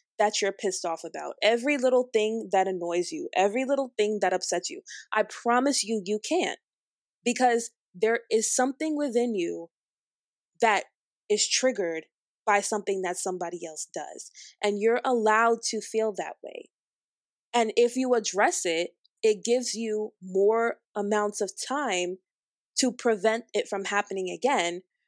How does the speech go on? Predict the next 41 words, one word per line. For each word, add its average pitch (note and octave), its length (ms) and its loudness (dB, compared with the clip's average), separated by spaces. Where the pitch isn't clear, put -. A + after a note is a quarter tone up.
rather A#3+ 300 4
than F#3+ 440 0
just G3 200 0
sitting C4+ 360 2
there G#3 240 6
with G#3 180 4
your, F#3 280 2
you F#3+ 100 -8
know, E3+ 160 -6
shirt B3+ 460 2
buttoned G#3 320 0
up G#3 160 4
all G3 120 4
the G3 80 2
way F#3+ 140 4
to - 140 -6
your F#3+ 160 -2
neck G#3 440 0
and F#3+ 260 0
suffocating G#3+ 680 2
yourself F3+ 460 -2
because A3+ 300 2
you A#3 100 -2
feel A#3+ 200 0
like G#3 180 4
you G3+ 100 2
don't G#3 160 0
have G#3 140 0
an G3 140 0
avenue G3+ 440 4
to G3+ 160 0
be F#3 380 -4
sensitive B3 480 2
about F3+ 240 0
something F3+ 400 -4
just F#3+ 220 0
because F#3+ 260 -4
social G3 240 -2
media F3+ 340 -4
tells F3 240 -4
you - 80 -12